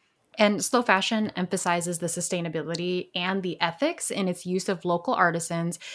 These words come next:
paid a living wage and the desire to protect the environment by using eco-friendly materials with less waste in order to produce high-quality items that can be worn for many years.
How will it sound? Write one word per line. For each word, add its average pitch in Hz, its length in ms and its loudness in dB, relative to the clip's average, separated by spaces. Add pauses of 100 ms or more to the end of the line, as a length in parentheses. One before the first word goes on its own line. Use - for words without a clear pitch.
(200)
paid 185 200 2
a 170 60 -2
living 175 340 2
wage 156 480 2
and 165 200 0
the 165 60 0
desire 156 440 0
to 165 120 -8
protect - 360 -8
the 160 80 -6
environment 262 640 4
by 156 80 2
using 151 500 -2
eco-friendly 165 680 -2
materials 147 680 -4
with 156 140 -8
less 160 260 2
waste - 400 -2 (300)
in 190 140 2
order 185 180 4
to 185 160 -4
produce 175 420 -4
high-quality 165 720 0
items 254 380 2
that 180 120 0
can 175 120 -4
be 165 120 -2
worn 151 360 -2
for 135 320 -8 (240)
many 254 300 4
years. 139 420 -6